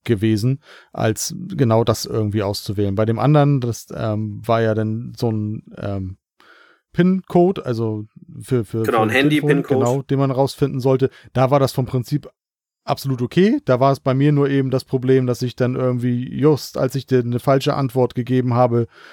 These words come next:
Speaker 1: dann erst wusste, was die richtige Antwort sein muss. Das war halt so ein bisschen doof. Aber wie gesagt, man, man muss ja auch nicht alles schaffen.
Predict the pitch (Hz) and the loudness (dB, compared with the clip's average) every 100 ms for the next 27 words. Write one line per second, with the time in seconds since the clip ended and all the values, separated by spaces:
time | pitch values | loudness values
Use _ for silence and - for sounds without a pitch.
0 | - _ 127 123 123 - 117 - 120 - | -20 _ 2 2 2 0 -2 -2 -2 0
1 | 120 117 - 123 120 127 117 117 113 110 | 0 0 0 -2 0 0 0 -2 -2 -2
2 | 110 113 117 117 127 - 107 117 113 110 | 0 0 0 0 -2 -2 -2 2 2 2
3 | 113 117 113 117 - 123 131 151 - - | 0 -2 -2 -2 -2 2 2 2 -2 -20
4 | - _ - 117 117 110 113 107 101 - | -20 _ -4 0 0 -2 -4 -4 -4 -4
5 | 120 135 135 131 143 147 123 107 104 107 | -4 -2 0 2 2 4 0 -2 -4 -6
6 | - - - - - 113 | -6 -10 -10 -10 -12 -16